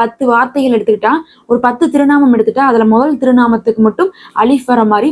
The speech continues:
மத்ததுக்கெல்லாம் வந்து அலிஃபை விட்டுட்டு வந்து நம்ம சேர்த்து ஓதலாம். இப்ப பாருங்க, அர் ரஹ்மானுர் ரஹீமுல் மலிக்குல் குத்தூசு சலாமுல் முஃமினுல் முஐமினுல் அஜீசுல், அஜீசுல் ஜப்பார். அதாவது வந்து பார்த்தா, அலிஃபை விட்டு போட்டு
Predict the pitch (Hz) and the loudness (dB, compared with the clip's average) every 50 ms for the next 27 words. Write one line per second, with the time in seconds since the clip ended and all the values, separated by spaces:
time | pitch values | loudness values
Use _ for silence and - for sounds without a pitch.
0 | 294 240 247 233 226 - 254 247 240 247 254 262 269 269 233 220 202 226 349 349 | 0 0 0 -2 -2 -2 -2 0 0 0 0 0 0 0 0 0 0 -2 -4 -4
1 | - - - - - - 233 277 339 330 330 320 285 233 247 247 247 294 302 - | -6 -14 -16 -8 -4 0 2 2 2 2 2 0 0 0 0 -2 -2 -4 -2 0
2 | 302 262 269 311 294 240 233 226 - 233 220 - 233 208 202 202 196 190 196 _ | 0 2 2 2 2 2 0 0 0 -2 0 2 2 2 2 2 0 -2 -4 _
3 | _ _ _ _ _ - - 226 240 240 247 247 240 226 220 214 220 277 359 - | _ _ _ _ _ -6 -4 -2 -2 -2 -2 -2 -2 0 0 0 -2 -2 -4 -6
4 | - _ _ - - 220 233 233 247 254 269 269 294 285 254 247 240 240 247 269 | -14 _ _ -6 -4 -2 -2 0 -2 -2 -2 0 0 2 2 2 2 2 2 0
5 | 285 269 247 233 220 220 220 - 277 277 277 247 247 277 285 269 233 220 220 220 | 0 0 0 0 -2 -2 -2 0 2 2 4 4 4 4 4 4 4 4 2 2
6 | 233 240 269 254 247 - - - 294 262 - 247 226 196 196 208 262 262 247 247 | 2 2 0 0 -2 -2 -2 -2 -2 0 0 -2 -2 -2 -2 -2 0 0 0 0
7 | 285 294 254 - - 240 214 214 233 254 262 262 240 240 269 277 240 233 - - | 0 -2 0 -2 -4 -2 -2 0 2 2 2 2 2 2 2 2 2 2 0 -4
8 | _ - 240 254 247 277 302 285 247 226 220 - 233 240 262 277 285 262 240 240 | _ -2 0 2 2 4 4 2 2 2 0 0 0 2 2 4 4 4 2 2
9 | 269 277 220 220 - _ - 185 226 226 226 277 277 269 254 214 277 320 349 339 | 2 0 0 -2 -4 _ -2 -2 -2 2 2 2 4 4 2 2 2 2 0 -2
10 | - _ _ _ _ - 208 226 214 254 269 269 240 214 285 311 285 220 226 226 | -6 _ _ _ _ -4 -2 0 2 2 4 4 4 4 2 2 2 2 2 0
11 | 208 196 208 220 220 214 196 180 - _ _ _ _ _ - - 208 240 254 277 | 0 0 0 0 0 0 -2 -4 -8 _ _ _ _ _ -6 -2 0 0 0 0
12 | 254 254 240 240 240 233 247 233 220 - 294 392 - - - - - 233 262 302 | 0 0 0 0 -2 0 -2 -4 -2 -2 -4 -4 -4 -6 -16 -8 -2 0 2 2
13 | 302 311 311 277 262 - 247 220 226 220 226 | 2 2 0 0 0 0 -2 -2 -2 -2 -2